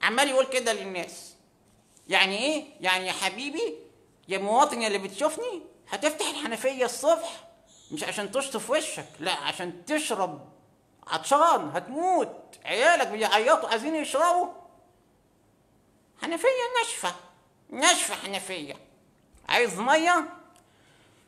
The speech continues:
والله بقى يبقى لينا تفاهم تاني. ده مين اللي بيقول؟ ده اسرائيل بقى اللي بتقول، اثيوبيا اللي بتقول، السيسي اللي بيقول، الجيش اللي بيقول، اي حد بيقول. ما انت عطشان، تعال اشرب. عطشان، تعال اشرب. ده اللي بيخوفنا بيه محمد علي.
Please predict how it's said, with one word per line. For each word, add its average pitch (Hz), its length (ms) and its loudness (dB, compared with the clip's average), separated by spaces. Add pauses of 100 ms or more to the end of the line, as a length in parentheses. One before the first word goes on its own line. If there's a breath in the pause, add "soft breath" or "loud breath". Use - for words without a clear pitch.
(140)
والله 226 320 2
بقى 208 480 4
يبقى 190 180 -6
لينا 226 200 -4
تفاهم 185 520 -6
تاني. 117 400 -8
ده 165 100 -2
مين 254 160 -2
اللي 247 100 -4
بيقول؟ 226 560 2
ده - 60 10
اسرائيل 311 380 2
بقى 294 140 8
اللي 311 100 2
بتقول، 285 300 -2
اثيوبيا 254 380 0
اللي 233 160 -2
بتقول، 262 320 0 (160)
السيسي 240 520 -6
اللي 233 80 -6
بيقول، 247 180 -4
الجيش 240 280 -6
اللي 240 100 -6
بيقول، 254 100 0
اي 339 140 4
حد 330 280 4
بيقول. 302 420 -2 (220)
ما 185 120 -4
انت 190 200 -4 (300)
عطشان، 240 680 8 (340)
تعال 220 300 8
اشرب. 226 380 6 (880)
عطشان، 185 500 -4
تعال 233 220 6
اشرب. 269 180 2 (240)
ده 233 120 6
اللي 277 100 4
بيخوفنا 240 420 2
بيه 233 100 -6
محمد 214 380 -2
علي. 156 200 -4